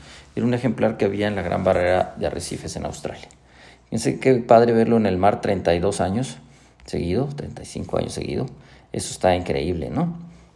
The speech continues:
Y pues sí, acuérdense que si quieren un cirujano que va a ser de adulto de este color, como verde, con esa franja naranja y con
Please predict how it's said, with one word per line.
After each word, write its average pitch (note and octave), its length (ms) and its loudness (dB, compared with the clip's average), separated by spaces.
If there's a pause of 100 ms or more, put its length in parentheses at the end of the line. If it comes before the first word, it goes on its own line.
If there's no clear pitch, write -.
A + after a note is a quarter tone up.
(140)
Y - 120 -8
pues - 160 0
sí, G3+ 120 2
acuérdense F#3+ 440 2
que E3+ 80 0
si - 140 -6
quieren D3+ 280 4
un D3+ 80 4
cirujano C3+ 600 2
que F#2+ 100 -2
va G2 80 2
a G#2 40 0
ser G#2+ 200 0
de G#2+ 80 4
adulto G#2 420 2
de E2+ 80 0
este - 240 -4
color, G#2 440 4
como F2 220 -6
verde, F#2+ 380 4
con D#2 220 -4
esa D#2+ 320 -4
franja D#2 480 -4
naranja F#2 680 -2 (760)
y B2+ 360 4
con A2 500 6